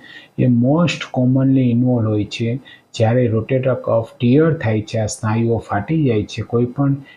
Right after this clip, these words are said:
ઈજા થાય, બીજા કોઈ કારણ, એ આપણે નેક્સ્ટ પાર્ટમાં જોવાનું છે કે એના કારણો શું હોઈ શકે, એમાં ઈજા થાય તો કયા લક્ષણો જોવા મળે, એની સારવાર વિશે શું કરી શકીએ.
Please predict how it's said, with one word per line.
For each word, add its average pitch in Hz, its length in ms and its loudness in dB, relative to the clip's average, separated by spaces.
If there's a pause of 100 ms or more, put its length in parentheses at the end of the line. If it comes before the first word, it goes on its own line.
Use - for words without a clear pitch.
(140)
ઈજા 120 340 2
થાય, 107 540 -2
બીજા 123 260 2
કોઈ 120 180 0
કારણ, 107 460 -2 (320)
એ 117 80 0
આપણે 117 260 0
નેક્સ્ટ 120 420 0
પાર્ટમાં 107 440 -4
જોવાનું 107 480 -2
છે 117 260 -4 (380)
કે 117 160 2
એના 117 160 0
કારણો 120 500 0
શું 127 240 -4
હોઈ 113 120 -2
શકે, 110 380 -6
એમાં 110 200 0
ઈજા 104 280 0
થાય 117 240 -4
તો 113 100 -4
કયા 110 260 -2
લક્ષણો 143 520 0
જોવા 123 280 0
મળે, 110 280 -2
એની 107 180 -2
સારવાર 113 460 -2
વિશે 117 340 -4
શું 110 240 -2
કરી 95 260 -2
શકીએ. - 480 -2